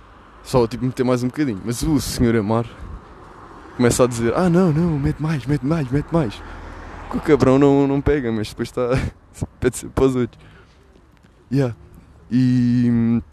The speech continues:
e pronto, vai, eu, eu já estava um bocadinho alcoolizado, então eu lá meti. E depois desse momento, acendi a ganza. Epá, a minha noite foi caótica. Caótica.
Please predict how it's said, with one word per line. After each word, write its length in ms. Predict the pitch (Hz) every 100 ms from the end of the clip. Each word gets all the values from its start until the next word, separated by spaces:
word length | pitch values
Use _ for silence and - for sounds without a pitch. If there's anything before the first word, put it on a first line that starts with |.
| _ _ - - - - -
e 40 |
pronto, 360 | - 127 117 104
vai, 220 | 104 104
eu, 80 | -
eu 120 | 101
já 120 | 101 98
estava 180 | 101
um 80 | 104
bocadinho 340 | 101 104 104 101
alcoolizado, 480 | - 98 101 101
então 280 | 98 - 95
eu 100 | 98
lá 80 | 98
meti. 320 | 98 - 110 - _ _ _ _ _ _ _ _ - - - -
E 600 | 143 143 143 139 135 131
depois 380 | - - 151 131
desse 360 | 123 143 - 135
momento, 480 | 143 151 156 - - - - _ -
acendi 400 | 143 - 139 135
a 220 | 135 131
ganza. 300 | 139 135 143 - - _ _ _ _ _ - - _ _ _ _ _ - - -
Epá, 300 | 127 101 - _
a 80 | 117
minha 220 | 120 127
noite 340 | 120 123 120 -
foi 460 | - 127 123 120 - _
caótica. 580 | 139 123 113 - 104 90 92 _ _ _ _ _ _ - _ _ -
Caótica. 640 | 147 127 113 - 92